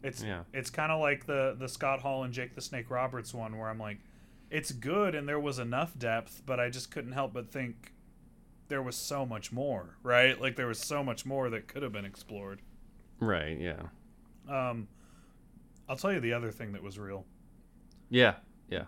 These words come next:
Speaker 1: That death match where he gets his neck cut.
Speaker 2: Yep, yep, yep, yep, yep, yep, yep.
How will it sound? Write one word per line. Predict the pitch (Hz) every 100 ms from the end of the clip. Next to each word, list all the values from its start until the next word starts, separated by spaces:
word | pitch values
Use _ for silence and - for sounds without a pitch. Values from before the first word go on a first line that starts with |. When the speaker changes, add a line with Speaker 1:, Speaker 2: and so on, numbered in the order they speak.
| 120
Speaker 1:
That | 131 107
death | 139 135 -
match | 123 110
where | 127 117
he |
gets | 110 110
his | 101 107
neck | 113 -
cut. | 101 95 - - - - - - - -
Speaker 2:
Yep, | 104 107 127 160 - - 110
yep, | 151 - -
yep, | 160 - -
yep, | 180 -
yep, | 190 -
yep, | 190 - -
yep. | 208